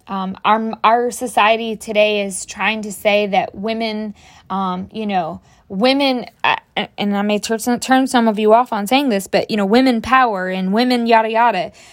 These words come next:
you know, and yes, to an extent we do, but we also deserve to be, um,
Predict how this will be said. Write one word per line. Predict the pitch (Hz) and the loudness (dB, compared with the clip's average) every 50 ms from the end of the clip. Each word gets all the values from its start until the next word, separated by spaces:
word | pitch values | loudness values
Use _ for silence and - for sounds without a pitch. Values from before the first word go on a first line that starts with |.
| - _ - | -20 _ -8
you | 226 | -4
know, | 233 220 - - | -4 -4 -4 -4
and | - - 233 240 | -6 -6 -4 0
yes, | 269 302 277 208 196 185 - - | 2 2 2 2 0 -6 -10 -10
to | - 247 | -6 -4
an | 254 240 | -4 -2
extent | 233 220 226 - - 226 196 160 | -4 -6 -10 -10 -8 -8 -6 -6
we | 196 202 | -6 -8
do, | 185 208 240 226 208 | -6 -6 -4 -4 -4
but | 196 190 196 | -4 -4 -6
we | 170 226 240 - | -6 -4 -2 2
also | 170 226 247 262 254 - 240 214 202 196 190 190 196 190 _ _ _ _ _ _ _ _ _ _ _ _ _ - | 2 2 2 2 0 0 0 2 2 2 0 -2 -4 -8 _ _ _ _ _ _ _ _ _ _ _ _ _ -8
deserve | 208 233 220 214 214 226 226 226 226 220 214 - | -6 -4 -4 0 0 2 2 2 0 -2 -6 -12
to | - 226 208 | -10 -8 -8
be, | 185 190 214 208 208 202 202 196 190 185 180 _ _ _ _ _ _ _ _ _ - | -6 -6 -6 -4 -4 -4 -4 -6 -6 -8 -10 _ _ _ _ _ _ _ _ _ -12
um, | 185 190 190 185 180 180 180 180 180 180 | -10 -8 -6 -6 -6 -8 -8 -10 -12 -14